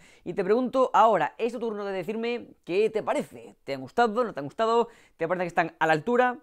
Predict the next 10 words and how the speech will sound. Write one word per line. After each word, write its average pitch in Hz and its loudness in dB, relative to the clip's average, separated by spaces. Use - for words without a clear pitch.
¿Que - -16
son 160 -8
mejorables? 202 0
¿Que - -16
son 170 -4
mejor 165 -4
de 165 0
lo 160 0
que 156 -2
esperabas? 240 4